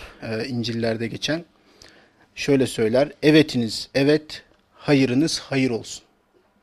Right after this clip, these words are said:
Yani böyle insanları, e, or-, e, muallakta bırakacak ifadelerle, e,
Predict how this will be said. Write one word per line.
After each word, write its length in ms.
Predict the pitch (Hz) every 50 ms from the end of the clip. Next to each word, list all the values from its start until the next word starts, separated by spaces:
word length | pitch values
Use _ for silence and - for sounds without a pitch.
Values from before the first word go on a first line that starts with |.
| _ _ - _ _ - 151
Yani 220 | 135 117 110 117
böyle 240 | 139 143 123 117 123
insanları, 760 | 131 139 135 - - 131 123 117 117 113 113 143 165 - _ _ _ _ _ _ _ _ _ _ _ _ _ -
e, 40 | 214 220 - 233 - - 113 117 - 135 135 - - - - - -
or-, 220 | 127 135 135 135 139 _ _ _ -
e, 360 | 127 131 127 123 123 127 127 131
muallakta 720 | 143 139 139 135 139 135 135 131 127 - - - 151 131
bırakacak 480 | 127 123 120 - - 110 117 123 - -
ifadelerle, 880 | 131 - - 120 120 120 127 123 127 135 127 123 104 98 - - - - _ -
e, 180 | 123 120 -